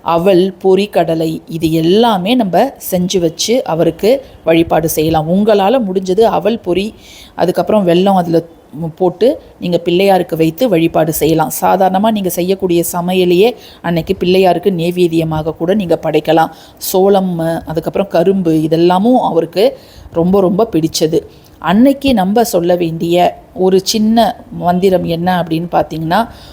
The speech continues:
"ஓம் கம் கணபதியே நமக." ஓம் கம் கணபதியே நமக, ஓம் கம் கணபதியே நமக. இந்த ஒரு மந்திரத்தை நீங்க வந்து உச்சரிப்பது அப்படிங்கிறது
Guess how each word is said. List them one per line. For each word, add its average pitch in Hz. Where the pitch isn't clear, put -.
"ஓம் 214
கம் 185
கணபதியே 180
நமக." 170
ஓம் 202
கம் 185
கணபதியே 175
நமக, 165
ஓம் 190
கம் 175
கணபதியே 165
நமக. 160
இந்த 220
ஒரு 190
மந்திரத்தை 196
நீங்க 180
வந்து 185
உச்சரிப்பது 185
அப்படிங்கிறது 165